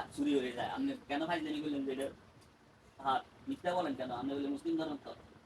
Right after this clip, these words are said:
কি, কি, কি, কি করবেন এখন? কি রুগীর সাইডে চলে যাবেন? আর ডিস্টার্ব করবেন না। এটা কিন্তু পরবর্তীতে আসা লাগবে না, রুগীর কোনো আমার কাছে আনা লাগবে না।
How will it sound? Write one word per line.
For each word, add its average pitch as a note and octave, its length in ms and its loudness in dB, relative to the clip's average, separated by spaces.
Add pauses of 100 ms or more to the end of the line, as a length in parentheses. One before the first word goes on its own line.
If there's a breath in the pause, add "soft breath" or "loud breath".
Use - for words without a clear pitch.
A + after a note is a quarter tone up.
(320)
কি, E4 240 6
কি, E4 80 -4 (100)
কি, E4 60 2 (180)
কি F#3 140 -2
করবেন F3+ 220 0
এখন? - 200 -2 (480)
কি C3+ 80 0 (220)
রুগীর F3 220 0
সাইডে F#3 260 2
চলে G3 180 -2
যাবেন? G3 220 -4 (760)
আর C#4 80 -2
ডিস্টার্ব E3 300 0
করবেন G#3 220 0
না। F#3+ 140 4 (1300)
এটা E3 180 6
কিন্তু G3+ 320 0 (200)
পরবর্তীতে F3+ 540 4
আসা D#3+ 200 4
লাগবে E3 260 2
না, C3 140 -2
রুগীর E3 300 2
কোনো F3 140 2
আমার E3 180 4
কাছে E3 180 0
আনা C#3+ 140 2
লাগবে C#3 280 -2
না। - 60 -10